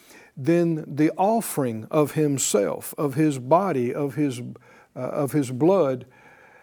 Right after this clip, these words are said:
he had done it, and he, he expired, he died, and, and then after three days, uh, arose and, and entered into the Holy of Holies with his own blood and obtained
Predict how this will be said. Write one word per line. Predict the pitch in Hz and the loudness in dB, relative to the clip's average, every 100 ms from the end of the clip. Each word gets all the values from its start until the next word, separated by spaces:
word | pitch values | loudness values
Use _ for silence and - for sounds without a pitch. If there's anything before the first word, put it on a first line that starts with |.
| _ _ | _ _
he | - 175 | 0 2
had | 151 131 | 0 0
done | 160 208 131 | 0 0 -2
it, | - - | -8 -12
and | 147 139 135 | -8 -4 -4
he, | 101 156 147 135 117 | -2 -2 -2 -2 -2
he | 139 135 | -2 -2
expired, | 135 - - 170 208 165 127 | -4 -8 2 2 4 0 -4
he | 123 | -4
died, | 131 151 196 143 117 | 0 2 2 -2 -4
and, | 117 110 107 - - - | -6 -10 -14 -20 -20 -14
and | 131 123 123 | -8 -4 0
then | 151 160 147 123 - - | 2 4 0 -4 -10 -2
after | 143 143 139 | -2 0 -4
three | - 160 165 | 0 4 4
days, | 151 175 185 143 113 98 _ - - | 4 4 4 2 -2 -14 _ -20 -14
uh, | 135 139 | -6 -4
arose | 147 131 160 196 180 135 123 123 | -2 4 6 6 6 2 -2 -4
and, | 131 131 | -6 -4
and | 143 139 | -4 0
entered | 175 175 | 2 2
into | 175 170 | 2 0
the | 143 139 | -2 -2
Holy | - 185 185 151 | 2 2 4 4
of | 143 | 2
Holies | 123 175 190 160 135 | 2 2 4 2 0
with | 131 143 | -2 0
his | 147 143 | 0 0
own | 170 185 147 | 0 0 -2
blood | 139 180 196 147 | 0 2 4 2
and | 139 | 0
obtained | 139 131 - 214 202 165 | -4 -6 -4 0 0 0